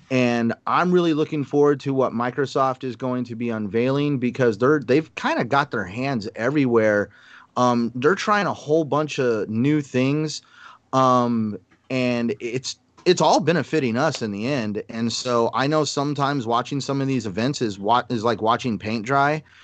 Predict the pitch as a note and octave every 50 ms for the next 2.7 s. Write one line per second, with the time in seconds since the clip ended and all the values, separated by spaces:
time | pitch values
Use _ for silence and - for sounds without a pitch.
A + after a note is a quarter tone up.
0 | - - - - B2 C3+ C#3 B2 - - C#3 C3+ B2+ A#2+ A#2+ C3+ E3 G3 F#3 D#3+
1 | C#3+ C3+ A#2 - - A2+ A#2 C3 D3 C3+ G#2+ G2+ B2+ C#3 C#3 B2+ - - B2+ A#2+
2 | A2+ - - - - - C3+ C#3+ A#2+ G#2 G2 - -